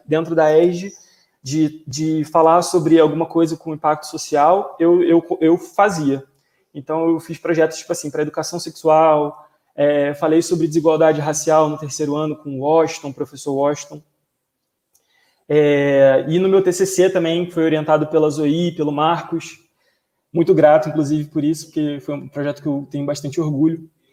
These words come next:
É, eu, eu trabalhei muito essa questão da favela, da, do, do, dos empreendedores, e acabei desenvolvendo um aplicativo, né, tipo, de, de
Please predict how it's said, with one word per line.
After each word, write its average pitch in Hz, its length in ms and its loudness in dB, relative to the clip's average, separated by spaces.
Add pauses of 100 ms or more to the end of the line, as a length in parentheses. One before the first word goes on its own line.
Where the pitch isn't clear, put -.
(420)
É, 143 360 4
eu, 147 300 4
eu 156 120 4
trabalhei 180 340 8
muito 190 260 0
essa 180 140 -6
questão 180 540 -2 (480)
da 156 140 -2
favela, 165 720 4
da, 143 260 4
do, 139 720 -6
do, 139 460 -8
dos 135 200 -10
empreendedores, 151 920 0 (300)
e 151 120 0
acabei 156 260 0
desenvolvendo 165 880 0
um 165 300 -4
aplicativo, 170 680 -2
né, 139 160 -4
tipo, - 260 -12
de, 151 580 0 (800)
de 131 800 2